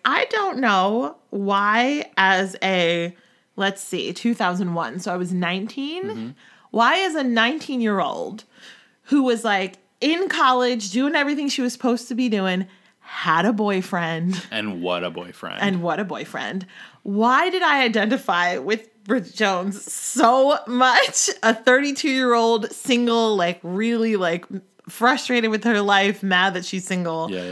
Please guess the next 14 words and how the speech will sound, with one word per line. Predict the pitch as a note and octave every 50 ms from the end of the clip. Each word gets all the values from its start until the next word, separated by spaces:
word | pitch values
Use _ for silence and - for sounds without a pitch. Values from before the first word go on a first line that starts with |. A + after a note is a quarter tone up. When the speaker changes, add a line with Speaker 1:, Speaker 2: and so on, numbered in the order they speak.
| F3+
Speaker 2:
yeah. | F#3 G#3+
Speaker 1:
woman. | A3+ A3 G#3+ F#3+ F3 E3+ - - - - - - - - - _ _ -
And | A3 A#3+ A#3 A3+
I | A3+ A#3 A#3
know | A#3+ C4+ D#4 D#4+ D4
why, | A#3 F#3+ F3 E3 E3 E3+
and | D#3 - E3+ D#3 D#3
we'll | D#3 D3+ D3
get | D#3+ G3+ - - -
to | - D#3+ A#2
it. | E2+ F#2+ - - - - - - - - - - _ _ -
Um, | C4 B3+ A#3+ A#3 A3+ A3 A3 G#3+ A3 A#3 A#3 - - _ _ _ -
but | F#3+ G#3+ D4 C4
anyway | B3+ A#3 G3 E3+ D3+ D3 D#3